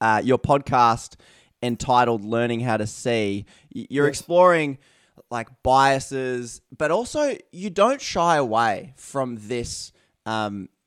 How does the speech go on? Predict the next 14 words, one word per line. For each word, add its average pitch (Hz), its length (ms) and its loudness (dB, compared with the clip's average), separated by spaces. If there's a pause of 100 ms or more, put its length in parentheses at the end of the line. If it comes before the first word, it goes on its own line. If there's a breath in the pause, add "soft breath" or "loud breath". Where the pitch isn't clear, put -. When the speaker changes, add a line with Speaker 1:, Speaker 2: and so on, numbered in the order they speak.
(240)
Speaker 1:
idea 127 640 2
of 110 480 0 (120)
politics 123 520 -4
and 113 120 -10
religion 113 400 -8
and 139 120 -6
almost 180 360 0
the 143 140 -8
unavoidability 113 1080 -6 (120)
of 131 440 0
politics. 110 600 -8 (300 loud breath)
I'm 196 200 0
wondering 262 600 0
if, 165 320 0